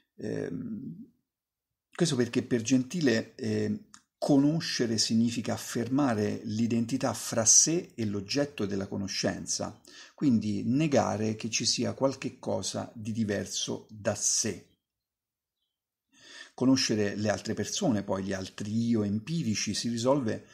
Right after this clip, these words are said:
nel comprendere che esiste un solo vero io, e questo solo vero io, come abbiamo detto anche nel precedente podcast,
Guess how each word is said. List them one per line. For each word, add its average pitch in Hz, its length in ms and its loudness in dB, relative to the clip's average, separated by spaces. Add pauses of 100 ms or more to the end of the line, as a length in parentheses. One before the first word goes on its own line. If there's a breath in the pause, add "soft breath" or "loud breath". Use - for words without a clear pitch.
(200 loud breath)
nel 107 200 0
comprendere 120 560 2
che 104 140 -2
esiste 104 360 0
un 104 140 -2
solo 110 260 0
vero 104 220 2
io, 98 400 -4 (260 loud breath)
e - 140 -8
questo 120 420 0
solo 123 260 -2
vero 135 220 2
io, 160 200 2
come 98 200 -2
abbiamo 101 280 -2
detto 110 400 -2
anche 101 280 -6
nel 98 160 -8
precedente 113 540 -4
podcast, - 760 -6